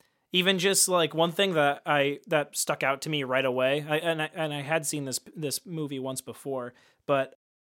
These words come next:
in the opening credits of the movie, it's all just a static shot of, um, like, through a window and just people walking by on the street and stuff like that as the credits roll and, you know, James Stewart as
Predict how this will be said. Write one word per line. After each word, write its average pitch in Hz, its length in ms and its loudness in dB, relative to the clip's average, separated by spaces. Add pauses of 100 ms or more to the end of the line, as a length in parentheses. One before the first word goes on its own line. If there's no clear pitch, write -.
(140)
in 170 100 0
the 151 140 -2
opening 165 380 0
credits 131 400 -2
of 135 60 -8
the 131 80 -4
movie, 131 440 -4 (840)
it's 160 200 2
all 156 220 2
just 160 380 -4
a 147 80 -4
static 156 500 0
shot 143 400 0 (600)
of, 139 360 0
um, 123 420 -4 (440)
like, 139 200 0
through 156 260 2
a 131 40 2
window 139 480 2
and 135 140 -6
just 127 180 -6
people 139 360 -4
walking 127 320 0
by 123 240 0
on 123 100 -6
the 113 80 -10
street 123 320 -10
and 143 100 -10
stuff - 240 -6
like 139 160 -4
that 143 220 2
as 127 140 -4
the 120 80 -8
credits 123 440 -8
roll 120 480 -6
and, 117 280 -14
you 113 60 -12
know, 110 220 -14 (420)
James 120 320 -10
Stewart 107 480 -12 (100)
as - 260 -12